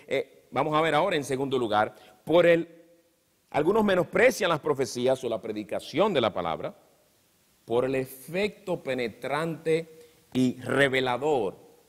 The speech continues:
de la palabra predicada. La palabra predicada revela, penetra como espada, más cortante que toda espada de doble filo.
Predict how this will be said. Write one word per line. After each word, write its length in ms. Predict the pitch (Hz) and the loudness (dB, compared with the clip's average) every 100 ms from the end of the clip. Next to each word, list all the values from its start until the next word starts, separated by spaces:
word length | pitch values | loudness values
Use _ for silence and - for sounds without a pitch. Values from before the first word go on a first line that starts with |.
| _ _ _ - | _ _ _ -6
de 140 | 110 | 0
la 140 | 107 | 0
palabra 680 | 98 98 110 107 104 101 - - _ _ | -2 -2 0 0 -2 -6 -14 -20 _ _
predicada. 580 | - 90 82 - - - _ _ _ _ _ _ _ _ _ _ _ _ _ _ - | -6 -6 -6 -14 -20 -20 _ _ _ _ _ _ _ _ _ _ _ _ _ _ -20
La 60 | |
palabra 400 | - 85 135 190 | -6 0 2 2
predicada 520 | 170 120 110 - 127 | 0 -2 -2 -2 -2
revela, 420 | 113 92 95 135 - - _ _ _ _ _ _ _ _ _ _ _ _ _ _ _ - | -2 -4 -4 -8 -12 -20 _ _ _ _ _ _ _ _ _ _ _ _ _ _ _ -8
penetra 580 | 92 95 156 - 78 - - _ _ _ _ _ _ - | -4 -2 -4 -6 -12 -14 -20 _ _ _ _ _ _ -14
como 160 | 85 | -10
espada, 640 | 82 - - 120 120 120 120 _ _ _ _ _ _ _ - | -10 -10 -6 -4 -4 -8 -12 _ _ _ _ _ _ _ -8
más 160 | 104 | -8
cortante 540 | - 107 - 117 104 95 | -4 -4 -2 -4 -4 -4
que 100 | 95 | -4
toda 220 | 107 107 | -2 -2
espada 400 | - 107 104 95 | -2 -2 -2 -2
de 80 | 85 | 0
doble 240 | 92 85 | -2 -4
filo. 300 | - - - | -8 -10 -10